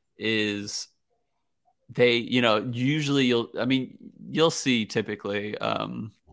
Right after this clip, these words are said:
sherry finish with Redbreast, but that doesn't really, really bring in a lot of color. And, uh, Irish whiskey is usually known to be lighter yellow than your,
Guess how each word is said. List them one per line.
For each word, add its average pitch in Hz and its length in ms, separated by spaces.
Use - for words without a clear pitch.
sherry 107 360
finish 104 460
with 107 200
Redbreast, 104 580
but 123 480
that 120 240
doesn't 165 260
really, 165 360
really 127 260
bring 123 260
in 120 100
a 113 100
lot 110 160
of 98 100
color. 127 600
And, 110 500
uh, 104 300
Irish 117 400
whiskey 110 420
is 101 280
usually 143 300
known 107 260
to 98 60
be 101 260
lighter 101 520
yellow 101 580
than 101 360
your, 101 200